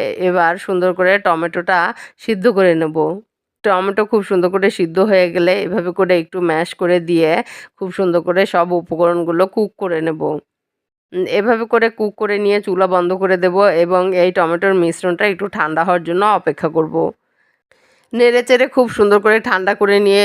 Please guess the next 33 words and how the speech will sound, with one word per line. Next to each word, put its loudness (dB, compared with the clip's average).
এবার 2
একটা 0
ব্লেন্ডার 2
জারের 2
ভিতর 2
এই 0
টমেটোর 0
মিশ্রণগুলো 0
নিয়ে -2
খুব -6
সুন্দর 0
করে 2
ব্লেন্ড 2
করে 2
নিলেই 2
আমাদের 0
টক 2
ঝাল -2
মিষ্টি -6
টমেটো 0
চাটনি 0
রেডি 0
হয়ে 4
যাবে 2
এবং 2
এই 2
চাটনি -2
দিয়ে 2
মোমোগুলো 0
খেতে -4
কিন্তু 0
খুবই 2
মজা। 0